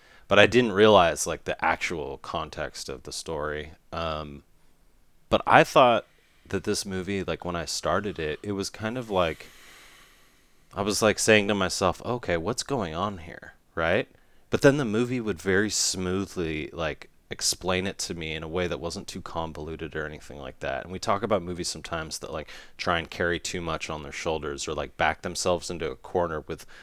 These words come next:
the amount of themes that they're trying to bring up. And you guys are talking about how this movie's really tight and, like, clean on the edges. I feel like that's what the viewing experience was like.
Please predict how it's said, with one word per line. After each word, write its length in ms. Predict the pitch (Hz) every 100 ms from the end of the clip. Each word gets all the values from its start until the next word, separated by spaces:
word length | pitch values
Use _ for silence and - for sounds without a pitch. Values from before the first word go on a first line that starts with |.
| -
the 80 | 95
amount 240 | 92 87
of 80 | 85
themes 540 | - - 95 95 90
that 120 | - 87
they're 100 | 80
trying 280 | - 90 80
to 60 |
bring 280 | - 82 80
up. 300 | 85 135 - - - - - -
And 380 | 110 98 90 -
you 140 | 95
guys 240 | 104 117 98
are 60 |
talking 260 | 95 104 95
about 120 | 87
how 100 | 87
this 160 | 82 -
movie's 260 | 90 80 67
really 220 | 85 78
tight 400 | - - 87 85
and, 100 | 80
like, 160 | 73 71 - _ - -
clean 440 | - 101 95 90
on 120 | 82
the 120 | 78 69
edges. 460 | 85 - - -
I 100 | -
feel 360 | - - 98 107 - - - - -
like 180 | - -
that's 300 | 101 104 -
what 140 | 113
the 240 | 101 82 67
viewing 320 | - 98 98 87
experience 760 | 80 - - 85 80 78 -
was 400 | - 76 80 -
like. 480 | 65 78 69 -